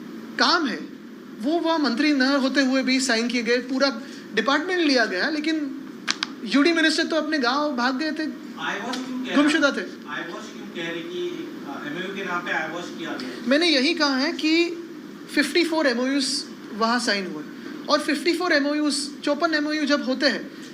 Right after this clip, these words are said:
Speaker 1: तब उसमें से लगभग सत्तर प्रतिशत एमओयूज़ ये भारतीय कंपनियों से हैं, उसमें से भी अधिकतर कंपनियां ये महाराष्ट्र में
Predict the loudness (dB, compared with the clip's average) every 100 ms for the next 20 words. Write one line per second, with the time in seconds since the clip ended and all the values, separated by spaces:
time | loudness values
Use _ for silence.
0 | -14 -6 0 0 0 -12 -16 -16 -16 -18
1 | -4 -2 0 0 0 2 2 2 2 0
2 | 0 -10 -14 -14 -14 -14 -14 -12 -10 -2
3 | 0 2 0 2 2 4 4 2 2 2
4 | 0 0 -2 0 0 0 0 2 2 0
5 | 0 -2 0 2 2 0 2 2 4 4
6 | 4 4 0 -8 0 2 4 2 0 0
7 | 0 2 2 4 2 2 2 2 0 2
8 | 0